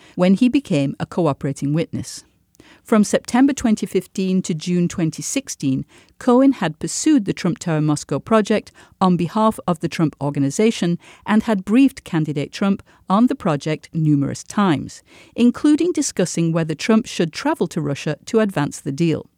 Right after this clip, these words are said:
In twenty seventeen, Cohen provided false testimony to Congress about the project, including stating that he had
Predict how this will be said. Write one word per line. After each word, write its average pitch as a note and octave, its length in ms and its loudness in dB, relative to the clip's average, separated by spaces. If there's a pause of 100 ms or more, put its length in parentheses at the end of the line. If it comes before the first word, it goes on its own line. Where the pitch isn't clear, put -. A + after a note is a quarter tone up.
(560)
In A3+ 100 6
twenty E4+ 340 0
seventeen, F#3+ 680 0 (220)
Cohen A3 280 4
provided E3+ 520 0
false G#3 420 -2
testimony D#3+ 600 0
to D#3 120 -8
Congress F3+ 540 0
about D#3 260 -2
the D3 100 -6
project, - 520 -4 (320)
including C4 600 2
stating F#3+ 600 0
that D#3+ 160 -6
he G3 120 -2
had F3+ 140 -2